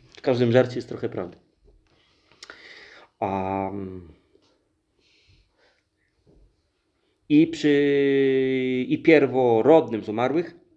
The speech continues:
aby we wszystkim był pierwszy, ponieważ upodobał sobie Ojciec, aby w nim zamieszkała cała pełnia.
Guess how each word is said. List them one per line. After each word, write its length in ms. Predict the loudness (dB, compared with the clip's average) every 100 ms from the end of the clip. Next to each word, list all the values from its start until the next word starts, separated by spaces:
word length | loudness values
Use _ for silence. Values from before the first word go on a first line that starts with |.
| _
aby 300 | 0 2 2
we 160 | 0 -2
wszystkim 420 | -4 -12 -10 -8
był 120 | -8
pierwszy, 460 | -10 -16 -18 -20 -20 _ _ _ -20 -20 _
ponieważ 800 | -2 2 2 4 2 0 -6 -14 -10
upodobał 560 | -6 -2 0 0 0
sobie 340 | -2 -4 -2 4
Ojciec, 720 | 4 4 -2 -12 -14 -20 -20 _ _ _ _ _ -4
aby 260 | -2 0
w 80 | -2
nim 380 | 0 0 0 -6 -18 -4
zamieszkała 840 | 0 0 0 -4 -6 -2 0 -2
cała 320 | 0 0 0
pełnia. 380 | -2 -4 -4